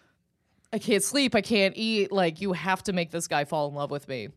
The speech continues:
And they take a bird, and she has to, like, s-, kill the bird.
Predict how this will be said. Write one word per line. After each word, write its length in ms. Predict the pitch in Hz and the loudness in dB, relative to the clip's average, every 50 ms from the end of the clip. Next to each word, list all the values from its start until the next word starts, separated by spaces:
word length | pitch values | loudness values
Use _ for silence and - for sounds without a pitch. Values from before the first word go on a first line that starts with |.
| _ _ _ _ _ _ _ _ _ _ _ _ - | _ _ _ _ _ _ _ _ _ _ _ _ -2
And 100 | 214 202 | 2 2
they 120 | 190 180 | 2 0
take 240 | 180 - 208 196 208 | 0 -2 -2 0 0
a 60 | 202 | 0
bird, 520 | 160 180 180 175 170 165 160 160 160 156 - | 2 4 4 6 6 6 6 6 4 4 2
and 200 | - 160 156 - | 0 -2 -2 0
she 80 | - | -2
has 140 | 160 143 - - | -2 -2 0 -2
to, 80 | 170 | 0
like, 440 | 147 147 139 131 127 117 - _ - _ | 0 2 2 0 0 -2 -6 _ -20 _
s-, 320 | - - - - - - - - - | -2 0 0 0 0 -2 -6 -10 -6
kill 240 | - - 214 190 185 | 0 2 2 4 4
the 100 | 175 175 | 4 4
bird. 540 | 165 151 147 139 135 135 127 123 123 147 | 6 6 6 6 4 4 2 0 -2 -4